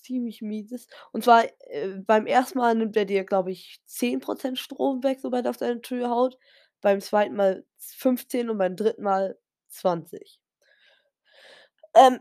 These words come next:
es gibt einen relativ riskanten Bug, und zwar, sobald Foxy einmal an dieser Tür da schlägt und du direkt aufmachst, ist er weg. Und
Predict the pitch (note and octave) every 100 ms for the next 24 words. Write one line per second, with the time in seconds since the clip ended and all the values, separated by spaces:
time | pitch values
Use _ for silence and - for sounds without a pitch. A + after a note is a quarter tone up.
0 | - C4 - D#4+ - - - C#4+ C4 C4
1 | B3 A#3+ - - A#3+ C4+ D4 D4 B3+ B3+
2 | A3+ - B3 A#3 G#3 C4 D4 B3 G#3+ A#3+
3 | A#3 A3+ - C4+ E4 E4+ - C#4+ C#4 -
4 | B3 - A#3+ C#4 B3+ A#3 A#3+ A#3 A3 G#3+
5 | _ - B3 A#3+ G3+ G3+ - - A#3+ C4+
6 | G4 A4 _ _ _ _ - A#3+ A#3+ B3
7 | C4 - - A3+ G3 F#3 G#3 A3 G#3+ F#3+
8 | E3+ - - G3+ G3+ G#3